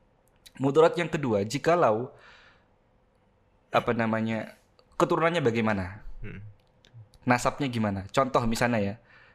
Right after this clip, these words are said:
Speaker 1: Dan itu emang ada. Ada, eh, para ulama mengatakan bahkan ada yang melahirkan keturunan memang.
Speaker 2: Hmm.
Speaker 1: Pernikahan dengan jin. Itu bagaimana nanti nasabnya? Misalnya yang manusia adalah perempuan. Suaminya adalah jin.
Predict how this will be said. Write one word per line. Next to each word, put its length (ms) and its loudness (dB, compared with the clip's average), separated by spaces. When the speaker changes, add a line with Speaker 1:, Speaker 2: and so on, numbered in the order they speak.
Speaker 1:
Dan 140 2
itu 100 0
emang 240 4
ada. 220 2
Ada, 220 2
eh, 420 2
para 180 4
ulama 320 2
mengatakan 500 -2
bahkan 380 0
ada 160 2
yang 160 2
melahirkan 480 0
keturunan 340 0
memang. 320 -2
Speaker 2:
Hmm. 100 -12
Speaker 1:
Pernikahan 400 -2
dengan 240 0
jin. 220 -10
Itu 160 0
bagaimana 420 2
nanti 360 -2
nasabnya? 460 -4
Misalnya 320 0
yang 180 0
manusia 440 2
adalah 180 0
perempuan. 500 0
Suaminya 440 0
adalah 200 2
jin. 340 -4